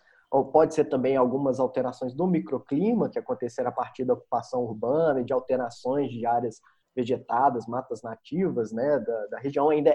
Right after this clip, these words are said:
é algo difícil de se ter, dado as séries históricas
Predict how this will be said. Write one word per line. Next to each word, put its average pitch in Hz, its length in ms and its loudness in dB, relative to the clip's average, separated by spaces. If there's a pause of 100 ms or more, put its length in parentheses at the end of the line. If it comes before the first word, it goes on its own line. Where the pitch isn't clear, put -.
é 147 80 4
algo 156 320 8
difícil 175 640 -4
de 123 140 -10
se - 260 -20
ter, 127 200 0 (120)
dado 135 320 4
as 127 120 -2
séries 123 220 -4
históricas 123 760 -6